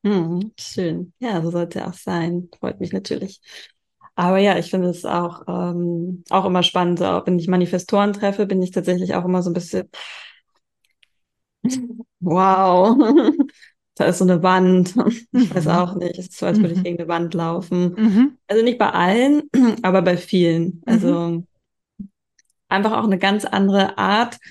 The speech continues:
Speaker 1: der Kommunikation entsteht dort.
Speaker 2: Total.
Speaker 1: Also das ist für mich als, als Generatorin mit so einer offenen, warmen Aura ist es
Speaker 2: Mhm.
Speaker 1: halt super schwierig, das nicht persönlich zu nehmen, sondern wirklich dann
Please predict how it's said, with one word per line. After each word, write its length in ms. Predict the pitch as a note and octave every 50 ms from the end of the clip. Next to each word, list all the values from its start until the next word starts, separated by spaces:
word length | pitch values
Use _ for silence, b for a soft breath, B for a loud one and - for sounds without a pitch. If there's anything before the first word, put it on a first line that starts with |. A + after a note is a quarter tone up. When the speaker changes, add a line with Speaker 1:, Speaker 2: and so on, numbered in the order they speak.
| B B B B B -
Speaker 1:
der 120 | G3+ G3
Kommunikation 800 | - A3 G3+ G3 G3 F#3+ F3+ F#3+ F#3+ E3+ - - G#3+ G#3+ G#3 F3+
entsteht 480 | E3+ E3 - - - - D#3+ D#3+ D#3+
dort. 200 | - F#3+ - -
Speaker 2:
Total. 260 | F#3 G3 - - F#3+
Speaker 1:
Also 140 | F#3 F3+ - _
das 180 | - G3 F#3+ -
ist 160 | G3+ G3 -
für 100 | - F#3+
mich 320 | F#3+ G3 G3+ G#3 G#3 - -
als, 280 | F#3+ F3+ - - -
als 280 | - - F#3 F3+ F3+ -
Generatorin 840 | G3+ F#3+ F#3+ E3+ F#3 F3 - - - B3 C4+ C4 C#4+ C#4 C4+ C4+ B3
mit 160 | G#3 F#3+ -
so 60 | G3
einer 220 | F#3+ F#3 F#3 -
offenen, 480 | - G3 G3 - G3 F#3+ F#3 F#3 F3 E3
warmen 320 | F#3 F3+ G3 G3+ G3+ F#3
Aura 320 | - G3 G3 G3+ G3+ G#3+ G#3
ist 100 | A3 A3+
es 120 | G#3+ F3
Speaker 2:
Mhm. 40 | G3+
Speaker 1:
halt 240 | B3+ D4+ - - _
super 380 | - - G#3+ A3 G#3+ A3 G3+
schwierig, 720 | F#3+ - - G3 F#3+ F#3+ F3+ E3+ F3+ F#3 G3+ A3+ G#3+ B B B B B B B B B
das 180 | G3+ G3 F#3+
nicht 220 | G3 F#3+ F#3+ G3 -
persönlich 400 | G3 E3 F#3+ G3 F#3+ F3+ F3+ F3+
zu 120 | - F3+
nehmen, 200 | F3+ E3+ E3+ E3+
sondern 320 | E3+ F3 E3+ E3+ E3+ E3+
wirklich 320 | E3 F3+ F3 F3+ F3+ E3 -
dann 380 | - E3+ F3 F3 F3 E3 E3